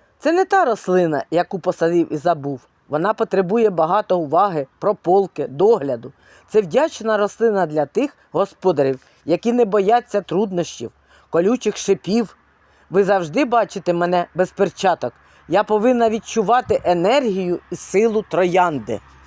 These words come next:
От для мене, от узяться, ось, дивіться, ось, я берусь, ось, ось, колючки оце. Для мене це не, не що. Я їх не відчуваю навіть, ось,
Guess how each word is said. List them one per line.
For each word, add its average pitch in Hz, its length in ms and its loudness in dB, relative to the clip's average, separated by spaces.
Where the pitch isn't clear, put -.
От 147 140 0
для 151 200 0
мене, 240 340 2
от - 380 -2
узяться, 156 500 0
ось, 135 280 0
дивіться, 156 380 -6
ось, 123 240 -8
я 135 100 2
берусь, 147 340 0
ось, 135 100 0
ось, 143 260 -4
колючки 175 500 0
оце. 113 180 -6
Для 208 180 0
мене 285 300 4
це 262 180 4
не, 269 120 0
не 254 180 2
що. 180 400 0
Я 233 140 4
їх 277 220 -2
не 254 140 2
відчуваю 262 680 2
навіть, 123 380 -2
ось, - 300 -2